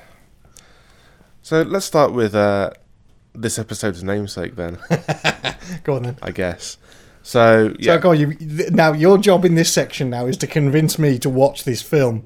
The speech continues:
Speaker 1: Oh, I don't know if I can, that's the thing.
Speaker 2: <laughs>
Speaker 1: Okay, so cards on the table,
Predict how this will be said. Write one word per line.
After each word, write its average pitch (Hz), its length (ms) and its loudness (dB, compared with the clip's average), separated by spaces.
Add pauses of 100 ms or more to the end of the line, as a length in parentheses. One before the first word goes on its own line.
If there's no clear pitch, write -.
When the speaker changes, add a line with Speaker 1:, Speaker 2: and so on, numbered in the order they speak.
(100)
Speaker 1:
Oh, 113 60 -4 (200)
I 120 60 -4
don't 131 200 -4
know 127 80 0
if 104 120 -4
I 104 80 -6
can, - 160 -4 (300)
that's 104 220 0
the 101 100 -8
thing. 123 300 -2 (180)
Speaker 2:
<laughs> - 60 -18 (1500)
Speaker 1:
Okay, 101 380 -2 (380)
so 110 560 0 (280)
cards 135 280 0
on 127 60 -6
the 117 60 -8
table, 113 440 -4